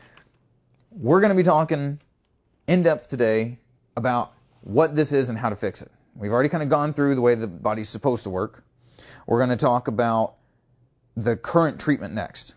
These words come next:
because, again, this is an autoimmune process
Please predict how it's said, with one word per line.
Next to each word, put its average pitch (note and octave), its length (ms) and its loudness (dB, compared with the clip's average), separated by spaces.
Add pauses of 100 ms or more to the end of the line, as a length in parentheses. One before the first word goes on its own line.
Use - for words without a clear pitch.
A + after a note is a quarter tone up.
(240)
because, A#2 520 2 (560)
again, C3+ 300 2
this C3+ 140 -2
is A#2+ 100 -2
an A2+ 160 -4
autoimmune B2+ 840 0 (640)
process A#2+ 760 0